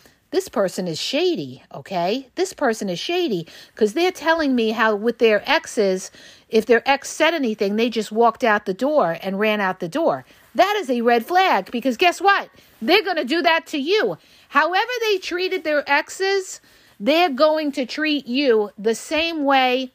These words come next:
or worse, depending on who you are and what you allow, okay? So you got played for a lot of different reasons.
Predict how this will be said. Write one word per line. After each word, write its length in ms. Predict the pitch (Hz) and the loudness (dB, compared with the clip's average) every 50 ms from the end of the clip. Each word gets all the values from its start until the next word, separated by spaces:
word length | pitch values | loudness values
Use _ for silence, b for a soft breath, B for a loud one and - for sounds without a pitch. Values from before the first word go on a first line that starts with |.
| _ | _
or 220 | - 247 233 233 226 | 2 4 4 4 4
worse, 540 | 220 240 233 214 180 151 - - - - - | 4 4 4 2 2 0 -6 -12 -16 -10 -6
depending 480 | - 240 - 269 330 349 349 370 349 | -6 -6 -2 -2 -2 -2 -2 -4 -6
on 160 | 311 277 262 247 | -4 -2 -2 -2
who 220 | 233 285 302 302 | -2 -2 -2 -2
you 260 | 277 262 285 269 247 | -2 -4 -4 -4 -2
are 300 | 233 262 254 240 240 - - | 0 2 4 4 4 2 0
and 200 | 226 220 220 220 | -4 -4 -2 -2
what 160 | 254 240 240 | -2 -4 -2
you 220 | 247 247 233 202 226 - _ _ _ _ _ _ - - | -4 -6 -6 -6 -10 -16 _ _ _ _ _ _ -12 -6
allow, 600 | - 233 214 214 220 202 180 147 135 139 - - - - | -2 0 2 2 2 2 2 -2 -6 -12 -14 -16 -20 -20
okay? 480 | - 180 - 262 254 262 285 349 381 415 - b b b b b b b b b b b b b | -14 -6 -2 0 2 2 2 0 -2 -4 -10 b b b b b b b b b b b b b
So 400 | b - 302 285 277 269 277 277 b b b b b b b b | b 2 4 6 6 4 2 0 b b b b b b b b
you 240 | b 262 349 440 440 | b 4 6 6 6
got 320 | 453 427 403 381 370 370 | 4 2 2 2 0 -2
played 580 | - - 370 320 311 294 277 277 285 247 277 - _ _ | -4 0 4 4 6 6 4 2 -2 -6 -10 -16 _ _
for 180 | - - 269 240 | -6 0 2 2
a 80 | 233 | 2
lot 320 | 240 269 320 330 359 370 381 | 4 4 2 4 2 2 0
of 60 | 294 | -4
different 360 | - 339 - - 320 302 240 | -8 -8 -8 -6 -8 -8 -8
reasons. 680 | 262 277 269 269 262 240 277 262 254 254 262 247 - - | -6 -6 -6 -6 -6 -4 -4 -4 -4 -4 -6 -8 -10 -16